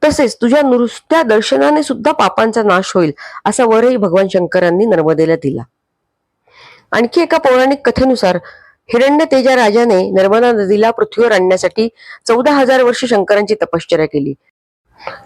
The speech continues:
तेव्हा शिवशंकरांनी प्रसन्न होऊन नर्मदेला लोककल्याणासाठी पृथ्वीवर जाण्याची आज्ञा केली.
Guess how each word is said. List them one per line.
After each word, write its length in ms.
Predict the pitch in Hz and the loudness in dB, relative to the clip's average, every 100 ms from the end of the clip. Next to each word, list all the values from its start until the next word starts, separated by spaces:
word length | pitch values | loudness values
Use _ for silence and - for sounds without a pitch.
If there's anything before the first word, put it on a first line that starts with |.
| _ _ - | _ _ -2
तेव्हा 320 | 269 277 233 240 - - - | 0 2 0 -2 -10 -20 -6
शिवशंकरांनी 840 | 262 294 302 254 254 254 247 262 | 0 0 0 0 0 0 2 0
प्रसन्न 440 | 262 214 247 262 | -2 -2 0 0
होऊन 240 | 269 226 220 | 2 2 2
नर्मदेला 560 | 196 214 226 220 190 196 - - - | 2 2 2 2 0 -2 -8 -12 -2
लोककल्याणासाठी 920 | 226 254 285 233 226 226 226 220 269 | 0 0 0 0 2 0 -2 -2 -2
पृथ्वीवर 420 | 269 185 - 214 | -2 -4 0 0
जाण्याची 440 | 202 175 180 180 247 | 2 2 0 0 0
आज्ञा 340 | 160 160 156 | 0 0 0
केली. 300 | 147 123 123 | 0 -4 -6